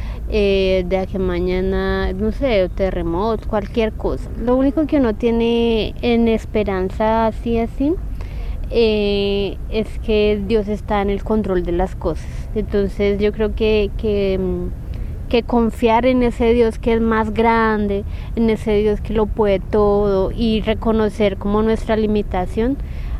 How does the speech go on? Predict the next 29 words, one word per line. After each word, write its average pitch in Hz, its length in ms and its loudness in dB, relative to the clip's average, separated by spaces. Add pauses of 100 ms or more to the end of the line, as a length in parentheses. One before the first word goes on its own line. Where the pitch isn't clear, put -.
le 214 200 0
ayuda 208 380 2
a 202 60 2
uno 214 240 2
a 214 40 2
estar 220 280 0
más 220 240 0
tranquilo 220 640 2
en 233 140 2
los 208 140 0
pasos 185 360 0
que - 160 -4
uno 190 140 0
dé. 220 200 0 (760)
Porque, 208 520 2
bueno, 220 340 4
no, 196 220 2
no 208 100 2
es 202 120 0
que 240 100 2
usted 226 320 0
ya 214 120 2
no 214 140 0
vaya 202 220 0
a - 20 0
hacer 208 220 -2
nada, 214 240 2
es 175 160 -4
que 196 340 0